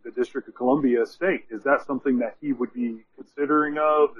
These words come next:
You know, I don't know if that's something he's ever talked about or anything like that. Just, just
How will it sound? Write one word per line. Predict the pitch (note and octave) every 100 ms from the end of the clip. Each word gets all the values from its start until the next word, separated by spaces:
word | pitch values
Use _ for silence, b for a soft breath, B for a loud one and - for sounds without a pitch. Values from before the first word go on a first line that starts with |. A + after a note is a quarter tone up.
| G2+ - C3
You | B2
know, | A2+
I | C3
don't | B2+
know | B2
if | A#2
that's | A#2
something | - A#2 A#2
he's | A2 A#2
ever | -
talked | B2 A#2 -
about | A#2+ A#2+ A2+
or | G#2+
anything | A2+ A#2 A2+
like | G#2+
that. | A#2 A2 - _ _ _ -
Just, | A3+ - -
just | A#3+